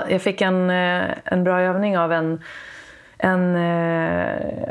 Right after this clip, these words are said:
väninna som jag känner som jobbar med mindfulness. Vi pratade just om det här man brukar prata om när man sitter på flygplanet, så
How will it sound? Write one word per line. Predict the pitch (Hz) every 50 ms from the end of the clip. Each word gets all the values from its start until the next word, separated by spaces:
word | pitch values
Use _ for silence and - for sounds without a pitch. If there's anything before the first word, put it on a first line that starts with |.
| -
väninna | - - - 170 185 185 175 165 160 165
som | - 180
jag | 175 160
känner | - - 156 156 160 160 156 156 165 165 - -
som | - - 175 175
jobbar | 175 165 165 165
med | 165 165 170 202
mindfulness. | 254 320 285 - - - 127 120 165 - - - - -
Vi | 185
pratade | - 214 190 190 - 180 170
just | 160 156 - -
om | 160 160
det | 160 156
här | 156 156
man | 156 156
brukar | 160 156 - 151
prata | - 170 160 156 - 160
om | 151 156
när | 151 151
man | 151 151 151 147
sitter | 151 - 165 156 - 151
på | - 151
flygplanet, | - - 185 170 165 - - 240 233 208 170 127 - -
så | - - - 160 156 151 156 151 147 151 151